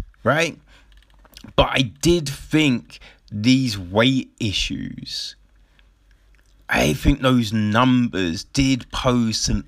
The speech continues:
interesting questions. You know, everyone else, hey, they've made weight. They, you know, they're looking good.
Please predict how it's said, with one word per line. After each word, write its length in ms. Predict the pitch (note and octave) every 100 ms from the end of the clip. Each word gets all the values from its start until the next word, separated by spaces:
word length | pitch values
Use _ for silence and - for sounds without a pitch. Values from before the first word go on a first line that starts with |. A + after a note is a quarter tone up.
| -
interesting 1000 | A#2+ A2+ A2 - G#2+ G2+ - - G2 F#2
questions. 1080 | - G2 F2+ - - G2+ - - G2 - - - _ _ - _ _
You 80 | F2
know, 200 | F2+ G2 - _ _ _ _ -
everyone 440 | D#3+ E3+ F#3 E3
else, 480 | D#3 D#3 D#3 - - - _
hey, 220 | D3+ B2+
they've 440 | F2 G2 C#3+ C#3+
made 280 | B2 C3 C3+
weight. 340 | A#2 C3+ B2+ -
They, 280 | A#2 B2+ - - - -
you 180 | A2 C3
know, 200 | A#2 A2+ -
they're 140 | B2
looking 400 | C3+ C3+ - B2+
good. 340 | A#2 D#3+ A#2